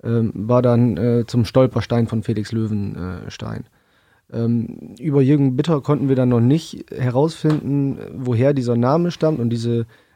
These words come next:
diese Info, das war nur ein ganz kleiner Eintrag. Äh, Felix Löwenstein war in den zwanziger Jahren, äh, Spielausschuss-Obmann des V F L Osnabrück. Er stammte aus den Reihen von Spiel und Sport. Das war im Prinzip,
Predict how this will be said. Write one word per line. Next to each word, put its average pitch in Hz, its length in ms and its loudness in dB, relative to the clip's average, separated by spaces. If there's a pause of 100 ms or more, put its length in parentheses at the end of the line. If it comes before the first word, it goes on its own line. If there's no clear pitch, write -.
diese 120 160 -2
Info, 160 420 2
das - 360 -6
war 120 100 4
nur 127 140 4
ein 123 100 0
ganz 131 240 2
kleiner 127 260 2
Eintrag. 139 520 -2
Äh, 120 260 0 (640)
Felix 123 240 -2
Löwenstein 135 540 2
war 123 120 2
in 123 80 2
den 120 240 2
zwanziger 127 380 -2
Jahren, 131 420 2
äh, 120 220 0
Spielausschuss-Obmann 143 1200 0
des 127 120 -4
V 135 120 -2
F 127 80 -2
L 131 60 0
Osnabrück. 127 420 0
Er 113 100 0
stammte 127 300 2
aus 120 100 0
den 120 120 -2
Reihen 120 200 2
von 117 100 -2
Spiel 120 200 -2
und 107 100 0
Sport. 92 320 -4
Das 104 160 -2
war 120 80 2
im 117 120 0
Prinzip, 120 360 -2